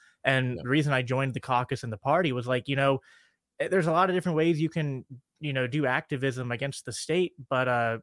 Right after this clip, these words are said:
Speaker 1: trying to de-escalate and, like, decentralize back to the local level seems to me like, you know, the most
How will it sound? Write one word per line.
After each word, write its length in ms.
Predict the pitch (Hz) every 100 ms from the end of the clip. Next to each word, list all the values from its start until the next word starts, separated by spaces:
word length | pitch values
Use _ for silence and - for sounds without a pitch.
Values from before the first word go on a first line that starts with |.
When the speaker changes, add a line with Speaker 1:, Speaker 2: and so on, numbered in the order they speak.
| _
Speaker 1:
trying 300 | - 135 156 147
to 100 | 127
de-escalate 720 | 117 147 135 143 160 139 135 135
and, 140 | 123
like, 240 | 123 120
decentralize 680 | - 143 139 139 135 123 117
back 260 | - 127 143
to 80 | 139
the 80 | 120
local 320 | 131 139 113
level 400 | 117 151 226 233 _ _ _ _ _ -
seems 360 | - 214 196
to 100 | -
me 180 | 175 185
like, 280 | 175 160 - _ _ 160 156
you 140 | 180 156
know, 400 | 135 131 123 127 -
the 100 | 143
most 540 | 131 127 139 139 -